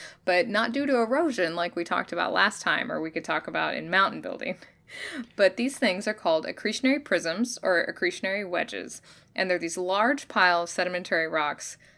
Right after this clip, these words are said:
that pile up <laughs> as you are scraping the ocean bottom of all of its goodies as it's subducting under the continental plate.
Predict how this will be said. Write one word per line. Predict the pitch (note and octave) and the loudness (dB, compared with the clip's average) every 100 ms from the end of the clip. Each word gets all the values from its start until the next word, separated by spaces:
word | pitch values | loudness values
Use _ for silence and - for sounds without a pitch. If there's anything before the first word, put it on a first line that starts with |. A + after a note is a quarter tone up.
| _ _ | _ _
that | E3+ F3 - | -2 0 0
pile | - G#3+ A#3+ A#3 | 4 6 6 6
up | C#4 G3+ - - - - | 2 2 -4 -10 -10 -14
<laughs> | - - - - | -12 -12 -10 0
as | F3+ F3+ F#3 | 2 2 -2
you | F3 F3 | -8 -6
are | - E3 | -2 -2
scraping | - - - G#3 A3+ B3+ C4 B3+ | 0 -6 -4 0 2 4 4 4
the | F3+ | 4
ocean | G3 G#3 G#3 G#3 | 2 0 -4 -4
bottom | F3+ F3 E3+ D#3+ E3 D#3+ A#3+ | -2 0 -2 -6 -12 -14 -6
of | F#3 E3+ | -6 -4
all | - F3 F3 | -2 0 0
of | E3+ | -2
its | F3 E3+ | -4 -4
goodies | E3+ F3 E3 D3+ E3 - | -2 0 0 -4 -8 0
as | F3 E3+ | 2 2
it's | E3+ - | -2 -6
subducting | - F3 E3 E3 E3 D#3 | -8 -4 -2 -2 -4 -4
under | D#3 D#3 | -4 -4
the | E3 | -6
continental | D#3+ D#3 - - | -6 -6 -6 -12
plate. | - - - - | -10 -12 -10 -12